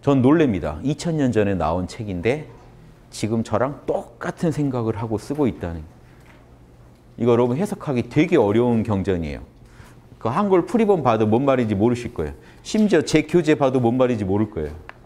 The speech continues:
그 풀기 전에는 뭔 말인지 알 수 없는 말들입니다. 화엄경 초발심 공덕품이 그래요.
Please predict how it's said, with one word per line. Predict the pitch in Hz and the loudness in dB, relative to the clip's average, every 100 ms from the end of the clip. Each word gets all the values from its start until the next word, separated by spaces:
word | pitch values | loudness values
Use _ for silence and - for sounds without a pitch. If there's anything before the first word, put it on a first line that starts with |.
| - - - | -20 -20 -20
그 | 82 - | -20 -10
풀기 | - 277 233 | 0 2 4
전에는 | 185 139 143 139 | 4 4 4 4
뭔 | 127 | 4
말인지 | 143 139 131 104 | 4 4 4 2
알 | 117 | 2
수 | 120 | 2
없는 | 135 139 104 | 2 4 2
말들입니다. | 95 92 78 69 - - - - | 2 -2 -8 -12 -14 -16 -18 -2
화엄경 | 180 202 202 175 | 2 2 2 -2
초발심 | 208 202 196 165 | 2 2 2 0
공덕품이 | 127 120 123 135 120 - | 2 2 2 2 0 0
그래요. | 90 87 | -2 -2